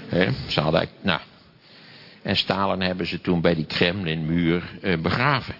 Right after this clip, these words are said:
Of die in die kist ook nog een... Ja, dat zijn van die vragen waar je nooit een antwoord op zult krijgen. Maar het geeft te denken. U moet zich voorstellen dat wij, als Beatrix sterft... en ik heb toch de indruk dat zij sterfelijk is...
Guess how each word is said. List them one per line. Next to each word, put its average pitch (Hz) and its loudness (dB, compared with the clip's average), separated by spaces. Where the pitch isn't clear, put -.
Of 80 2
die - -2
in 80 4
die 71 2
kist - 4
ook 98 4
nog 104 6
een... 101 4
Ja, 90 2
dat - -2
zijn 98 6
van 90 2
die 82 4
vragen 92 4
waar 87 2
je 85 4
nooit 101 6
een 95 4
antwoord 101 4
op - -2
zult - 2
krijgen. 113 0
Maar 107 2
het - 2
geeft 151 -4
te 123 -10
denken. 143 -2
U 107 -6
moet 147 -2
zich - -6
voorstellen 156 4
dat 127 -2
wij, 139 2
als 104 0
Beatrix 127 0
sterft... 135 -4
en 117 -4
ik 98 -8
heb - -4
toch - -2
de 110 0
indruk 110 0
dat 92 2
zij 85 0
sterfelijk 131 -2
is... - 0